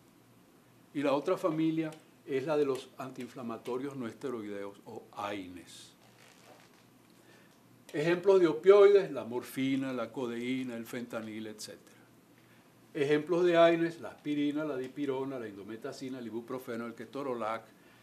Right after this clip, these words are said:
los coxibs, el rofecoxib, el celecoxib, etcétera, etcétera.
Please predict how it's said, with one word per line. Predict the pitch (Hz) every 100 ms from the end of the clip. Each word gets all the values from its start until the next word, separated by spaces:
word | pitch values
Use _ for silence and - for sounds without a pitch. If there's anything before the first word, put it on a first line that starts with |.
| -
los | 147 127
coxibs, | - 135 - 165 165 -
el | 123
rofecoxib, | 104 110 - 117 113 - 143 151 147
el | 131 104 -
celecoxib, | - - 107 107 107 - 143 151 147 - - - - - -
etcétera, | 123 - 120 113 127
etcétera. | 101 - 98 - -